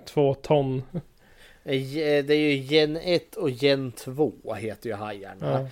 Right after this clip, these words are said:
Speaker 1: Ja.
Speaker 2: Eh, och Gen ett, det är ju den stora honan, och hon ska väl vara fjorton meter, tror jag de nämner.
Speaker 1: Ja. Ja, okej, då är det nästan tre gånger större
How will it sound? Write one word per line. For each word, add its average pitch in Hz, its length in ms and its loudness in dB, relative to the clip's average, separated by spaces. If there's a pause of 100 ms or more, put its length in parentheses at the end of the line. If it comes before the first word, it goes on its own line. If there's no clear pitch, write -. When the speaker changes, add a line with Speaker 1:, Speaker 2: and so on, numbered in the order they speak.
(500)
Speaker 1:
Ja. 139 100 -6
Speaker 2:
Eh, 117 600 0
och 156 80 2
Gen 123 380 2
ett, 131 400 0
det 123 60 2
är 120 40 4
ju 113 80 4
den 110 140 -2
stora 107 540 -4
honan, 104 720 -6
och 95 80 -14
hon 110 140 -8
ska 117 200 -2
väl 110 120 -2
vara 107 140 -4
fjorton 123 800 -2
meter, 107 420 -10
tror 101 280 -10
jag 95 100 -12
de 98 120 -14
nämner. 95 520 -16
Speaker 1:
Ja. 147 240 0 (500)
Ja, 156 280 8
okej, 151 340 8
då 156 100 6
är 156 80 8
det 160 120 8
nästan 147 460 4
tre 143 280 4
gånger 131 340 2
större 131 600 2